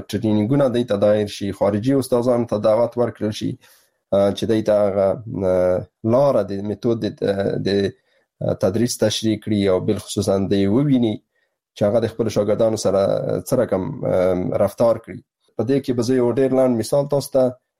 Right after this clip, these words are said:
آه، واضح کړم. کله چې زما استاد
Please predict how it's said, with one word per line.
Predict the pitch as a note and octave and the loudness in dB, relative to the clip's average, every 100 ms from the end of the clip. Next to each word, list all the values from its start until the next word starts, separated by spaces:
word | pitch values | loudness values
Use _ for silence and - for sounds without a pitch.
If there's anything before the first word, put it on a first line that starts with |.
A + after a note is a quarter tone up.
| _ - | _ -6
آه، | A2 G#2+ G#2 G#2 G#2 G#2+ | 0 2 2 0 0 2
واضح | G#2 C#3+ D3+ | 2 0 -2
کړم. | D#3 D#3 D3 | -2 0 2
کله | C3 B2+ A#2 | 2 0 0
چې | - G2+ G2 - _ _ _ - | 0 0 0 -6 _ _ _ -6
زما | G2 G#2+ B2+ D3 | -2 2 2 2
استاد | D3 D3 C#3 | 0 0 0